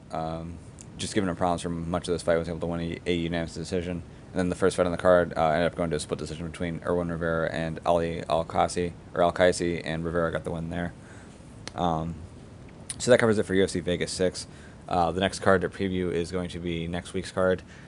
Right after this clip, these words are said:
which is headlined by Daniel Cormier and Stipe Miocic. Uh, this is gonna be the third fight between the two of them. Uh, Cormier won the first one by knockout, Miocic won the second one by knockout,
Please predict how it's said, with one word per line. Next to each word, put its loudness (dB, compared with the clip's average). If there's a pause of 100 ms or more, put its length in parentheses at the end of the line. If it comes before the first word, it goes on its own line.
(120)
which -6
is -2
headlined 2
by 6 (300)
Daniel 4
Cormier 0
and -4
Stipe -2
Miocic. 0 (360)
Uh, -2
this -2
is -8
gonna -2
be 0
the -8
third 4
fight 0
between -4
the -2
two 4
of 4
them. 0 (520)
Uh, 2
Cormier -2
won -2
the -2
first 2
one 0
by 4
knockout, 6 (200)
Miocic -4
won -4
the -6
second -2
one -2
by 2
knockout, 0